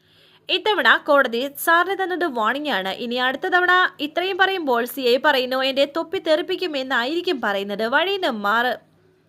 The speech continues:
പോകാൻ നോക്ക്. ഞാനിപ്പോ ഡ്യൂട്ടിയിലാണ്. ഡ്യൂട്ടിയിൽ എന്നെ തടഞ്ഞാൽ അതിനെ കേസെടുക്കാനും എനിക്ക് സാധിക്കും. വല്ലാതെ ആത്മവിശ്വാസമുള്ള ഈ ചിരി ഉ-, ചിരിയുണ്ടല്ലോ, അടുത്ത തവണ കോടതിയിൽ ഈ ചിരി കാണില്ല.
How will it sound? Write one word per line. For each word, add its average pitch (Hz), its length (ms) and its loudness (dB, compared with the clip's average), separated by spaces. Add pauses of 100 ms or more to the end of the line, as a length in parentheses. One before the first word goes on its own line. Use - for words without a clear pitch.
(260)
പോകാൻ 392 340 4
നോക്ക്. 311 220 2
ഞാനിപ്പോ 269 520 0
ഡ്യൂട്ടിയിലാണ്. 262 640 -2
ഡ്യൂട്ടിയിൽ 226 640 -2
എന്നെ 339 300 -2
തടഞ്ഞാൽ 392 560 2 (440)
അതിനെ 330 300 2
കേസെടുക്കാനും 392 880 0
എനിക്ക് 294 300 -2
സാധിക്കും. 240 540 0 (560)
വല്ലാതെ 349 420 4
ആത്മവിശ്വാസമുള്ള 370 960 2
ഈ 370 140 0
ചിരി 359 320 0
ഉ-, 330 160 -6
ചിരിയുണ്ടല്ലോ, 330 640 2
അടുത്ത 226 280 0
തവണ 330 300 0
കോടതിയിൽ 330 480 -2
ഈ 262 60 -6
ചിരി 302 220 -6
കാണില്ല. 311 640 0